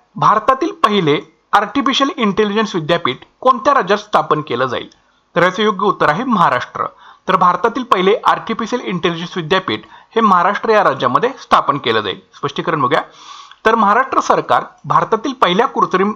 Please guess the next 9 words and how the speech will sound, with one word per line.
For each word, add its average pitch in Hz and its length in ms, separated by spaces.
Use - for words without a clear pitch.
बुद्धिमत्ता 190 520
विद्यापीठाची 151 640
स्थापना 131 380
करणार 113 340
आहे. - 180
महाराष्ट्र 196 360
सरकारने 175 500
भारतातील 156 460
पहिले 170 380